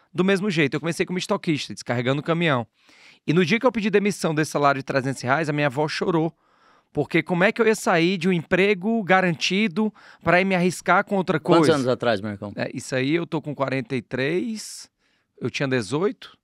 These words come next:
Speaker 1: então o quê? Vinte, vinte,
Speaker 2: Vinte e cinco.
Speaker 1: vinte e cinco anos. Há vinte e cinco anos. Mas ali houve um processo de decisão.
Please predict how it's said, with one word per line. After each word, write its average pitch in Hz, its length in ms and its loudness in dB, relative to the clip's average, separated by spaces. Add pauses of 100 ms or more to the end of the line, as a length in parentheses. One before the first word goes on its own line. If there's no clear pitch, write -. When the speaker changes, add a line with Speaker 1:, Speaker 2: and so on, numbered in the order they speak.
(260)
Speaker 1:
então 131 460 -6
o 151 60 -8
quê? 123 180 -8
Vinte, 131 540 -10
vinte, 135 560 -12
Speaker 2:
Vinte 113 240 -8
e - 20 -14
cinco. 127 320 -6
Speaker 1:
vinte 151 140 -6
e - 20 -6
cinco 110 300 -4
anos. 127 420 -8 (460)
Há 101 80 -8
vinte 139 240 -6
e - 20 -14
cinco 131 260 -10
anos. - 380 -10 (360)
Mas 123 180 -2
ali 147 140 2
houve 165 100 -2
um 185 80 -4
processo 190 380 -4
de 160 80 -4
decisão. 113 560 -6